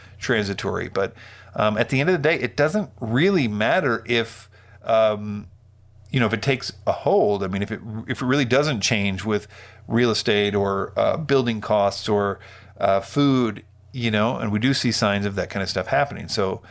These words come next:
I don't know. I think inflation is one of those things that it, it, it really is dependent upon nobody really talking about it. And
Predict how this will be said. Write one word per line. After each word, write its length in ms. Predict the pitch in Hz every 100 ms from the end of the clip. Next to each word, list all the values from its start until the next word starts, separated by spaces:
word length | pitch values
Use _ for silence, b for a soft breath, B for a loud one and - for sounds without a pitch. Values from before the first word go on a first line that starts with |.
| B B B -
I 140 | 117
don't 80 | 160
know. 200 | 185 151 -
I 120 | - 117
think 260 | 131 123
inflation 640 | 135 107 135 143 151 143
is 340 | 131 123 117 104
one 180 | 117 123
of 60 |
those 240 | 127 123 -
things 380 | 135 127 117
that 280 | 110 107 101 b b b b b - -
it, 220 | 110 -
it, 220 | 71 104 -
it 180 | 113 107
really 400 | 120 127 131 117
is 80 |
dependent 400 | 104 110 127 120
upon 500 | 117 117 113 110 107 - -
nobody 480 | 123 107 123 123 113
really 320 | 104 117 120
talking 500 | 107 - 151 - 113
about 260 | 98 80 -
it. 140 | - - - -
And 180 | 110